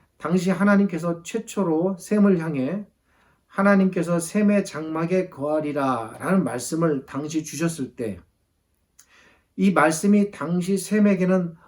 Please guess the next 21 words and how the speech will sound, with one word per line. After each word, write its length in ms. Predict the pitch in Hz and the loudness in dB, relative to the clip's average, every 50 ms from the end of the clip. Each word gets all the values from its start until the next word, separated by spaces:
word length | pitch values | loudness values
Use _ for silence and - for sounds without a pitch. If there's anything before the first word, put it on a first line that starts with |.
| _ | _
어떤 400 | _ - 139 165 165 - 202 190 | _ -2 -2 -2 0 0 2 2
의미로 440 | 175 170 165 165 165 165 165 160 156 | 4 2 2 2 2 2 0 -2 -2
다가왔을까를 880 | - - 139 139 151 147 139 135 - - 139 131 - 135 131 160 180 190 | -4 -6 -6 -2 0 0 0 -2 -4 -6 -10 -8 -6 -6 -4 -4 -4 -4
생각해 420 | 185 - 190 185 170 165 - 135 | -4 -6 -6 -6 -6 -8 -10 -10
봐야 180 | 120 123 113 107 | -8 -8 -8 -8
합니다. 400 | 107 107 107 - 92 - - _ _ _ _ _ _ _ _ _ _ _ _ _ _ _ _ _ _ _ _ | -8 -10 -12 -12 -16 -20 -20 _ _ _ _ _ _ _ _ _ _ _ _ _ _ _ _ _ _ _ _
왜냐하면 360 | 156 170 190 196 208 202 160 | 2 4 6 6 6 6 4
이 80 | 160 175 | 4 2
말씀을 420 | 151 135 135 - 185 185 185 180 | 2 2 0 0 0 -2 -2 -2
최초로 600 | - - 269 269 - - - 254 233 233 226 214 | -4 -6 -6 -6 -6 -8 -6 -4 0 2 2 0
받게 380 | - - - - - 190 180 165 | 0 -6 -14 -8 -6 -4 -4 -2
되는 420 | 160 165 156 170 180 165 135 123 - _ _ _ | -2 -4 -2 -2 -2 -4 -4 -6 -10 _ _ _
가장 360 | _ - - 190 208 220 254 220 | _ -16 -12 -10 -4 -2 -2 0
일차적인 540 | 220 214 202 - - 220 208 190 185 185 | 2 0 0 0 -2 0 0 0 0 -2
당사자는 720 | 185 - 139 147 139 147 135 135 131 143 147 135 107 101 - _ _ _ _ _ | -2 -4 -6 -4 -4 -4 -4 -2 -4 -4 -4 -6 -8 -8 -12 _ _ _ _ _
셈 400 | _ - - - 214 214 208 190 | _ -16 -2 0 4 4 4 2
본인이기 520 | - 139 143 151 170 175 175 165 131 131 | 2 -2 0 2 2 4 2 2 0 -2
때문입니다. 580 | - 135 120 113 113 107 98 98 92 90 87 - _ _ _ _ _ _ _ _ _ _ _ _ _ _ _ _ _ _ _ _ _ _ _ _ _ _ _ _ _ _ _ _ | -6 -6 -6 -6 -6 -6 -6 -6 -8 -12 -16 -18 _ _ _ _ _ _ _ _ _ _ _ _ _ _ _ _ _ _ _ _ _ _ _ _ _ _ _ _ _ _ _ _
이 120 | - 190 | 0 2
말씀 340 | 185 170 165 170 170 214 208 | 4 4 4 4 6 4 4
속에는 680 | 196 - 190 175 180 175 160 160 160 151 135 113 104 | 4 2 0 0 0 0 0 -2 -2 -2 -4 -6 -8